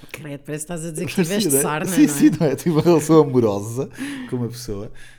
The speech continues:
Speaker 2: eh, e nós éramos realmente muito diferentes. E isso, ao início, parece que é giro, porque, "Ah, vamos fazendo aqui umas concessões aqui e
Speaker 1: Uhum,
Speaker 2: ali",
Speaker 1: uhum.
Speaker 2: mas depois chega um momento em que não dá, tipo, não, não,
Speaker 1: Certo.
Speaker 2: é tudo muito diferente. E nos amigos também, naturalmente, tem que ser assim.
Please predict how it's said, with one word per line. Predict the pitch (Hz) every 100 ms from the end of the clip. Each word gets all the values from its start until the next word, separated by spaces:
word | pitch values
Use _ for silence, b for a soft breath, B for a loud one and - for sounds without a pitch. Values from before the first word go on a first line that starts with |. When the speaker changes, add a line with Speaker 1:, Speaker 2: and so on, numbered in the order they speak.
| B
Speaker 2:
eh, | - 120 120
e | 120
nós | 127
éramos | 131 123
realmente | 117 131 123 131 135
muito | 120
diferentes. | 120 120 90 - - -
E | 123
isso, | 127 - 143 - -
ao | 123
início, | 139 -
parece | 123 123 123
que |
é | 117
giro, | 113 127
porque, | 127 -
"Ah, |
vamos | 330 185 170 170
fazendo | 160 160
aqui | 151
umas | 151 147
concessões | - 143 127 - 139 123
aqui | 120 131
e | 120
Speaker 1:
Uhum, | - -
Speaker 2:
ali", | 214 214 220
Speaker 1:
uhum. | 208 202
Speaker 2:
mas | -
depois | - -
chega | 113
um | 113
momento | 123 127 156
em |
que |
não | 190
dá, | 226 135
tipo, | - -
não, | 95 98
não, | 101 -
Speaker 1:
Certo. | 139 101 85
Speaker 2:
é | 92
tudo | 113
muito | 123 120
diferente. | - 82 B B -
E |
nos | 104
amigos | 107 127 127
também, | 127 127
naturalmente, | 127 123 127 123
tem | - 113
que |
ser | - 101
assim. | -